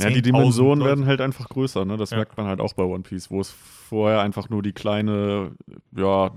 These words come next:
Speaker 1: teilweise ja nur sechs, sieben Mann Crew war,
Speaker 2: Ja, so Arlong Park
Speaker 1: die
Speaker 2: zum
Speaker 1: dann
Speaker 2: Beispiel, ne?
Speaker 1: dementsprechend auch gegen sieben Mann nur gekämpft hat. Jetzt
Speaker 2: Ja.
Speaker 1: sind halt die Dimensionen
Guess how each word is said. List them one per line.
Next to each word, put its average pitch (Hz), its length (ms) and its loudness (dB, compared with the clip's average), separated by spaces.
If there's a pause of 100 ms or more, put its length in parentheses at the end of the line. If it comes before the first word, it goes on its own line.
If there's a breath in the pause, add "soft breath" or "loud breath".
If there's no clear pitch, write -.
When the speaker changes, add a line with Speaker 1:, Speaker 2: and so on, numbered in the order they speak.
(180)
Speaker 1:
teilweise 104 400 -2
ja 98 60 0
nur 101 140 0
sechs, 104 280 -6
sieben 104 260 -6
Mann 120 220 0
Crew 120 300 -4
war, 113 360 0 (180 soft breath)
Speaker 2:
Ja, 95 80 -4
so 92 140 -4
Arlong 104 380 0
Park 92 320 -6
Speaker 1:
die 113 60 -4
Speaker 2:
zum 113 120 0
Speaker 1:
dann 110 140 6
Speaker 2:
Beispiel, 110 100 6
ne? - 20 2 (120)
Speaker 1:
dementsprechend 117 580 0
auch 104 300 2
gegen 104 380 0
sieben 107 300 -2
Mann 110 220 2
nur 104 160 0
gekämpft 139 460 -6
hat. 120 340 -4
Jetzt - 40 -20
Speaker 2:
Ja. 101 140 -4
Speaker 1:
sind 104 180 -8
halt 101 200 -6
die 98 60 -12
Dimensionen 95 680 -4